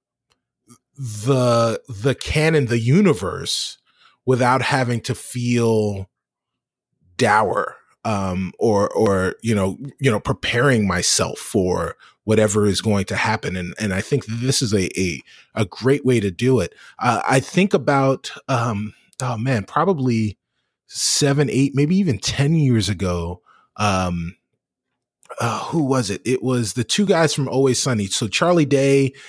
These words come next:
and Glenn Howerton, um, pitched a show to one of the cable, it may have been F X,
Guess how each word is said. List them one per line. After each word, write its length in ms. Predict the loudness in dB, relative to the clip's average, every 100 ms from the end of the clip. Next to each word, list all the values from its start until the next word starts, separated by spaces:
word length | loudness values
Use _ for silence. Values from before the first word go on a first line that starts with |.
| -10
and 160 | -4 -4
Glenn 300 | 0 2 2
Howerton, 800 | 2 2 4 2 0 -6 -8 -16 _ _ _ _ -4
um, 260 | -2 0 -4 -10 _ _ _ -4
pitched 440 | 0 0 -2 -6 -2
a 200 | -2 0
show 840 | 0 0 0 0 2 2 0 -4 _ _ _ _
to 840 | -4 0 0 2 2 2 2 0 -2
one 500 | -4 -2 0 2 2
of 140 | 2 0
the 80 |
cable, 340 | -2 0 2 0
it 60 |
may 240 | 2 2 4
have 180 | 2 0
been 160 | 0
F 240 | 0 -2 0
X, 440 | -2 -2 -4